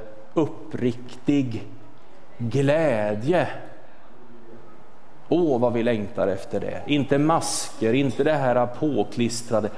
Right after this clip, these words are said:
uppriktiga glädjen, äktheten.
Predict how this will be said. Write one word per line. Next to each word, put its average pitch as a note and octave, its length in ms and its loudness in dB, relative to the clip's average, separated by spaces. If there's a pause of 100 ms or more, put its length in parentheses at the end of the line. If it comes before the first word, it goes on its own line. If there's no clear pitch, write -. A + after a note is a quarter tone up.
(120)
uppriktiga A#2+ 1120 -2 (260)
glädjen, G#2+ 640 -4 (260)
äktheten. A#2 960 -2